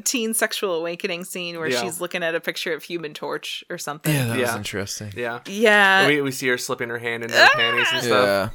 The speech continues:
Speaker 3: Yeah.
Speaker 1: And
Speaker 2: Yeah.
Speaker 1: her little brother interrupts her and is being a, an embarrassing little brother. Um, so it's just like, you know, she's awkward. She has this weird,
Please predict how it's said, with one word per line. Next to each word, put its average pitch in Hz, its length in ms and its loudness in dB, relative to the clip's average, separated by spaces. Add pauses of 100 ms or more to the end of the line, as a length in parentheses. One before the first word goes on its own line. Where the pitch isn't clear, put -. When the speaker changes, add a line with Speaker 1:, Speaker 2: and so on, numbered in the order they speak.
Speaker 3:
Yeah. 285 80 -4 (420)
Speaker 1:
And 233 160 -2
Speaker 2:
Yeah. 247 60 0
Speaker 1:
her 214 160 2
little 196 240 -2
brother 156 320 -6
interrupts 156 320 -6
her - 140 -8
and - 180 -12
is - 220 -14 (120)
being 165 360 -8
a, 180 60 -10 (180)
an 185 100 -10
embarrassing 170 460 -6
little 160 180 -10
brother. 165 380 -8 (420)
Um, 160 440 -6 (600)
so 226 260 4
it's 220 140 2
just - 200 -4
like, 175 420 -2
you 220 160 -6
know, 156 140 -6
she's 196 240 -8
awkward. 175 500 -2
She 165 200 -8
has 160 200 -8
this 156 180 -8
weird, 165 140 -10